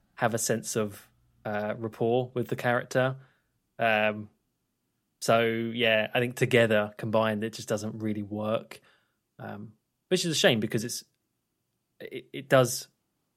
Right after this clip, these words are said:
in the, in the book. I hate, I hate keep, like, I won't be bringing up the book for much longer, folks, 'cause I haven't read that many. <laughs> But I hate to keep bringing up the book, being like, "Oh, I've read the book." But, um,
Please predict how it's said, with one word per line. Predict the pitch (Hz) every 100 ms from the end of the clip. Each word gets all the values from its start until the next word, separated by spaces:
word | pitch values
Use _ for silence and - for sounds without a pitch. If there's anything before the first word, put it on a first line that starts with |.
| _
in | 143
the, | 127
in | 135 127
the |
book. | 110 120 - -
I |
hate, | 123 - _ _ _
I | 135
hate | 220 220
keep, | 196 185
like, | 123 - _ _ _ _
I | 175
won't | 233 233
be | 220
bringing | 185 160
up | 147
the |
book | 139 -
for | 131
much | 120
longer, | 127 113
folks, | 113 110 -
'cause | 123
I | 120
haven't | 143 127
read | 110
that | 117
many. | 120 110 107 - -
<laughs> | -
But | 156 - 208 - - -
I | 160
hate | 190
to | 175
keep | 165
bringing | 156 139
up | 131
the |
book, | 131 135 -
being | 113
like, | 113
"Oh, | 160 139
I've | 127
read | 123
the | 117
book." | 127 - - _ -
But, | 117 - _ -
um, | 117 113 110